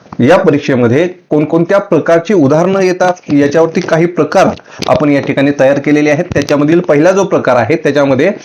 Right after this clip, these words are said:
कशा प्रकारची उदाहरणं येतात, तर या ठिकाणी बघा, टाइप वन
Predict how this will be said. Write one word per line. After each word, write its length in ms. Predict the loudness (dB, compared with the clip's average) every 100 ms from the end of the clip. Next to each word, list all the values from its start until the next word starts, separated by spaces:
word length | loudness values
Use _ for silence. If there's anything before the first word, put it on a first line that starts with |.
| -20 -20 -4
कशा 200 | 0 0
प्रकारची 400 | 0 2 0 2
उदाहरणं 340 | 2 2 2 0
येतात, 260 | 2 0 0
तर 80 | 0
या 140 | 2 0
ठिकाणी 320 | 0 -2 0
बघा, 240 | 0 0 -2 -2
टाइप 280 | -2 -2 0
वन 360 | 2 2 2